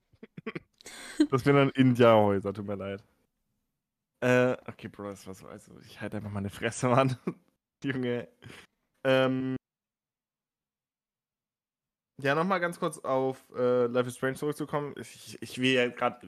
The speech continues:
ich hab's halt gerade eben erst durchgespielt, ich will wirklich gerne darüber reden. Hat Spaß gemacht. <laughs> Hat sehr viel Spaß gemacht. Holt es euch, wenn ihr solche Art von Spielen mögt. Ja, hol es dir.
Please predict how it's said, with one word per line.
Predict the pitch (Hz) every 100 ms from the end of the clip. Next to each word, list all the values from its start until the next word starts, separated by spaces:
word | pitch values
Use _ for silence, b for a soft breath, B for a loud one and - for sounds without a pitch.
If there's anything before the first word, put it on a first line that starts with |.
| -
ich | 127
hab's | 127 139
halt | 117
gerade | 131 131 123
eben | 123 120
erst | 113
durchgespielt, | 131 131 127 117 113
ich | 110
will | 113
wirklich | 117 123 120
gerne | 117 120
darüber | 117 117
reden. | 113 117 117 - b b _ _ _ _ _ _ _ _
Hat | - 165
Spaß | - 165 170
gemacht. | 139 110 113 - _ _ _ _ _ _ _
<laughs> | - - - - - _ _ _ _ _
Hat | -
sehr | 139 135
viel | 135
Spaß | 131 135 131 135
gemacht. | 113 113 -
Holt | 131 147 147
es | 127
euch, | 117 117
wenn | 117 113
ihr |
solche | 113 117 120
Art | 110
von | - 110
Spielen | - 117 113
mögt. | 110 113 - _ _ _ _ _ _ _ _ _ _ _ _ _ _ _ _ _ _ _ _ _ _ _ _
Ja, | - 123 117
hol | 120 113
es | -
dir. | 107 107